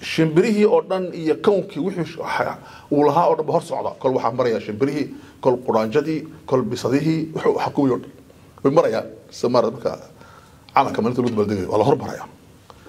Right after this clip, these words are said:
"ما لي لا أرى الهدهد." لا حول ولا قوة. Quwaddu intay leegtay u fiirso. "ما لي لا أرى الهدهد." War shimbirkii hudhudkii maxaan u arki lahay buuri. Muu iska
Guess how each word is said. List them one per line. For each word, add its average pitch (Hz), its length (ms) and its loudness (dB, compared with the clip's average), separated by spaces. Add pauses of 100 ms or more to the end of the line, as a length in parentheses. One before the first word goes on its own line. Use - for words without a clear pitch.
(360)
"ما 101 320 0
لي 80 140 -8
لا 76 260 -4
أرى - 80 -6
الهدهد." - 400 -6 (400)
لا 90 280 -4
حول - 200 -12
ولا - 200 -16
قوة. - 120 -20 (1400)
Quwaddu 196 320 4
intay 190 160 4
leegtay 156 200 2
u - 40 0
fiirso. - 320 -12
"ما 196 240 2
لي 135 160 -4 (520)
لا 285 320 0
أرى 165 100 2
الهدهد." 123 500 -4 (840)
War 127 120 -4
shimbirkii 226 360 2
hudhudkii 196 380 4
maxaan 143 220 -2
u - 60 2
arki 160 200 0
lahay 120 160 -2
buuri. 90 200 -12 (1600)
Muu 131 140 2
iska - 220 0